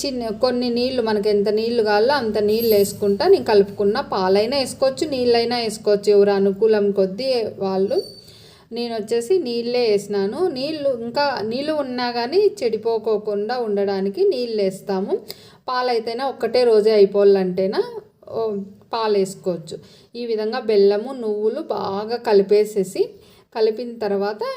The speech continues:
ఇంకా నీళ్ళు మనకి ఎంత కావాలో అన్ని నీ-, నీళ్ళు ఎప్పుడే కానీ దీంట్లోకి ఎక్కువ వేయకూడదు, చాలా తక్కువ నీళ్ళు పడతాయి. అంతా అయినా కానీ చిన్న గరిటెలు మనం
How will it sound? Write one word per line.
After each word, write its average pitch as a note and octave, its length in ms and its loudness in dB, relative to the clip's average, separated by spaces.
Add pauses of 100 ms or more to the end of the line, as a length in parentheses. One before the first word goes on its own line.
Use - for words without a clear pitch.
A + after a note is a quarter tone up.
ఇంకా F#4 200 0
నీళ్ళు C4 300 -4
మనకి A3 280 -4
ఎంత G3+ 220 -2
కావాలో G3+ 320 -2
అన్ని A3 280 -4
నీ-, G#3 260 -4 (340)
నీళ్ళు A#3+ 420 0
ఎప్పుడే B3+ 580 0
కానీ A#3+ 280 -2
దీంట్లోకి A#3 520 0
ఎక్కువ A#3 720 2
వేయకూడదు, G#3+ 560 4
చాలా G#3 800 -4
తక్కువ - 420 -2
నీళ్ళు A#3+ 320 -2
పడతాయి. G3 400 2 (360)
అంతా A#3+ 360 -4
అయినా C4 300 -2
కానీ C4 240 -8 (160)
చిన్న A#3+ 200 -6
గరిటెలు A#3+ 440 0
మనం G#3+ 280 -2